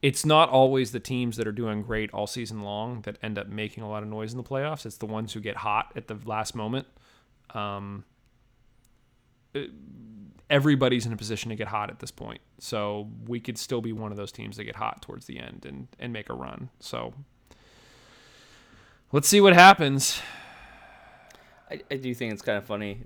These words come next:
Speaker 2: Uh, last thing about the Open Cup game is we're not bad enough in the season to, to abandon it, but we're not good enough in the season to do this. <laughs> It's almost like we're in the right,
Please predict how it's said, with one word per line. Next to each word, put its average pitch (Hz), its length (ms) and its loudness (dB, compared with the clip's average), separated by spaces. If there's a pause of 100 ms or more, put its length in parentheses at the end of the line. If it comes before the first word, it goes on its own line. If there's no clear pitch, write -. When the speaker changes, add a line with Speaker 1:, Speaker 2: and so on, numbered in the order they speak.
Speaker 2:
Uh, 98 320 -4 (400)
last 95 340 -8
thing 110 120 -8
about 95 180 -8
the 90 160 -4
Open 107 240 -8
Cup 101 160 -8
game 107 160 -8
is 104 160 -12 (240)
we're 123 80 -4
not 123 320 -2 (680)
bad 131 240 -2
enough 143 340 -2
in 127 100 -8
the 127 120 -4
season 143 520 -8
to, 107 400 -8 (200)
to 117 100 -4
abandon 107 500 -6
it, 135 200 -8 (100)
but 123 140 -8
we're 110 100 -4
not - 240 -6
good 117 140 -2
enough 110 280 -6
in 107 80 -8
the 104 60 -8
season 98 520 -10
to 90 360 -8 (640)
do 110 160 -4
this. 95 320 -6 (140)
<laughs> 277 100 -8
It's - 380 -2
almost 147 260 2
like 135 180 -2
we're 127 200 -2 (240)
in 135 100 -2
the 131 100 2
right, 127 520 2